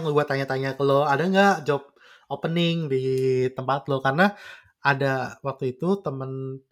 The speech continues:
eh, temen gue yang di sini, orang Indonesia juga, cari kerja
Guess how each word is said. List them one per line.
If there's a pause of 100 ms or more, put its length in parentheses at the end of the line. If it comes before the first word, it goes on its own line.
(100)
eh,
temen
gue
yang
di
sini,
orang
Indonesia
juga, (640)
cari
kerja